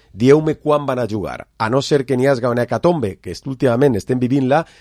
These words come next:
que se lesiona el de primer, el que està primer, que se lesiona el que està segon, pues ahí ja no quedaria una altra opció que que jugui el que està tercer. Però també pa d'això és l'alternativa del filial.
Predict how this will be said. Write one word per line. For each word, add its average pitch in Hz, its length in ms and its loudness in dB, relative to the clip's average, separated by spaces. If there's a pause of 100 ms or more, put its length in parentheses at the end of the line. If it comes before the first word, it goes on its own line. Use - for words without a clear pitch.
(100)
que 107 100 -6
se - 140 -6
lesiona 127 400 2
el 123 80 0
de 120 100 2
primer, 131 440 0 (220)
el 117 160 -2
que 127 80 -2
està 123 220 0
primer, 160 360 4
que 135 80 -6
se 123 120 -6
lesiona 143 320 -2
el 131 80 -6
que 127 100 -2
està 135 140 0
segon, 156 340 2 (540)
pues 123 180 4
ahí 139 180 6
ja 175 120 6
no 165 100 4
quedaria 143 340 4
una 156 100 6
altra 135 160 0
opció 160 220 -2
que 143 100 -10
que 127 140 0
jugui 156 180 2
el 147 60 -4
que 139 80 -2
està 147 180 -2
tercer. 147 440 0
Però 143 200 4
també 156 340 4
pa 202 180 6
d'això 170 420 2
és 170 140 0
l'alternativa 147 640 4
del 147 140 4
filial. 147 520 2